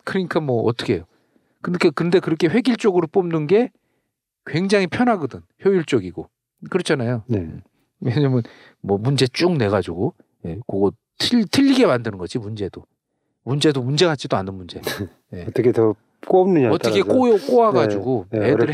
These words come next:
Speaker 1: 헷갈리게
Speaker 2: 보면.
Speaker 1: 해서 이게, 이걸 틀리게 만드느냐.
Speaker 2: 네.
Speaker 1: 그게 난이도야.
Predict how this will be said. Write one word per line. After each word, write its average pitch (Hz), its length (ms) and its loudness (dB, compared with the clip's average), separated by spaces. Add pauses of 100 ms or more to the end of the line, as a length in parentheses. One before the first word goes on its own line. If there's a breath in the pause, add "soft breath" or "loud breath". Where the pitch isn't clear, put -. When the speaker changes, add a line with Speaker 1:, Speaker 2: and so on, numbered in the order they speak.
Speaker 1:
헷갈리게 220 360 2
Speaker 2:
보면. 175 120 4
Speaker 1:
해서 131 160 0 (280)
이게, 127 320 0
이걸 117 340 2
틀리게 226 400 2
만드느냐. 165 640 -6
Speaker 2:
네. - 60 -6
Speaker 1:
그게 185 240 2
난이도야. 120 600 -2